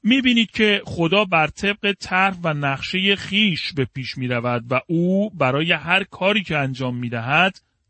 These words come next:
طرح و هدفی دارد. مسیح پسر خداست و فرشتگان خدمتگزاران هستند. مسیح پادشاه است و فرشتگان مطیع او می‌باشند.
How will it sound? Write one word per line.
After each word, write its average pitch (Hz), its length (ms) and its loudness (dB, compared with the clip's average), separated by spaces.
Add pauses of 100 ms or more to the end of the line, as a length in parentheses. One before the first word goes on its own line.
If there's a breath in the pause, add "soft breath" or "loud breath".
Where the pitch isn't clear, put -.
(100)
طرح 190 520 0
و 131 120 -4
هدفی 123 500 -4
دارد. 107 380 -12 (320)
مسیح 180 720 4
پسر 175 460 2
خداست 165 760 2 (260)
و 151 100 0
فرشتگان 156 1000 -2
خدمتگزاران 147 1200 -2
هستند. 98 640 -14 (600)
مسیح 180 560 2 (240)
پادشاه 151 640 0
است 170 380 0 (280)
و 127 80 -6
فرشتگان 147 840 -2 (240)
مطیع 165 840 -2
او 143 160 -6
می‌باشند. 113 760 -10